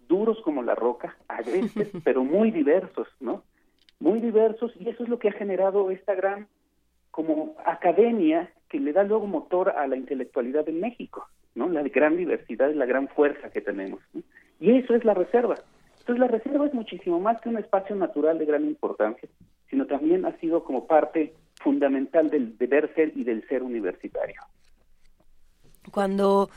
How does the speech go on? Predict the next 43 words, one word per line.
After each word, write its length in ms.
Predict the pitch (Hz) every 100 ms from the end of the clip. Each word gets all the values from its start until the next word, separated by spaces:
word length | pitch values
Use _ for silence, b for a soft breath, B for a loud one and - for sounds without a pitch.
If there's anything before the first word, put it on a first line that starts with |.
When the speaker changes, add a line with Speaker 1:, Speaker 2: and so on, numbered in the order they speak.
| B B
Speaker 2:
sostuvimos 600 | 214 202 233 240 247 226
este 200 | 220 220
libro 260 | 220 220
por 220 | 214 202
primera 340 | - 185 208 202
vez, 180 | 208 196
Luis, 220 | 202 202
hay 80 | 196
que 140 | 196
decirlo, 280 | 175 196 190
nos 120 | 175
lo 60 | 160
estábamos 400 | 170 185 185 160
peleando, 580 | 160 165 170 175 175 160 B B -
eh, 120 | 180
porque 320 | 185 170 190
además 340 | 180 196 208 208
el 140 | 220
libro 320 | 214 220 214
es 260 | 208 202 180
bellísimo 800 | 170 180 175 240 226 202 180 175
y 100 | 175
los 160 | 170 -
contenidos 580 | 175 165 170 196 208 202
lo 100 | 170
son 240 | 202 208
también. 440 | 190 190 214 226 - B B B
Eh, 180 | 190 -
el 200 | 233 214
cariño 480 | 226 233 302 320 302
que 140 | 240
se 120 | 220
le 60 | 214
imprime 340 | 202 226 240
a 60 | 226
las 180 | 196 -
cosas 320 | 214 214 180
desde 240 | 220 220
la 140 | 214 180
reserva, 440 | 175 202 190 190
todos 220 | 196 220
los 160 | 226 180
contenidos, 640 | 175 170 170 190 190 180